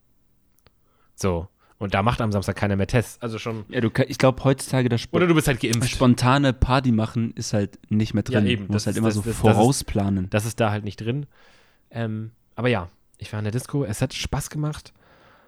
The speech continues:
Speaker 1: Es war crazy, auch ohne Masken, nur am Eingang halt. Und wenn die halt wissen, dass du getestet bist oder so, durftest du die ausziehen dann. Haben wir ganz cool gemacht.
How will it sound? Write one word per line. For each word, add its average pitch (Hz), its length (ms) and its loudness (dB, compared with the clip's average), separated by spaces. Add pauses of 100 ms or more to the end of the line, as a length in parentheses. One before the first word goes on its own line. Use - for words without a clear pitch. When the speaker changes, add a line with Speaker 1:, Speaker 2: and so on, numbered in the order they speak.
(240)
Speaker 1:
Es - 180 -14
war 123 340 0 (260)
crazy, 131 540 0
auch 110 260 -2
ohne 123 180 2
Masken, 120 380 0
nur 110 140 2
am 107 80 2
Eingang 131 360 0
halt. 151 260 0
Und 101 120 -2
wenn 98 100 -2
die 95 100 2
halt 92 180 0
wissen, 107 200 -2
dass 101 120 0
du 104 100 -6
getestet 113 400 -4
bist - 180 -6
oder 101 120 -4
so, 104 100 -8
durftest - 340 -10
du 98 60 -6
die 82 80 -2
ausziehen 117 340 -6
dann. 131 180 -4 (460)
Haben 151 120 6
wir 139 100 4
ganz 170 360 4
cool 208 120 8
gemacht. 151 500 4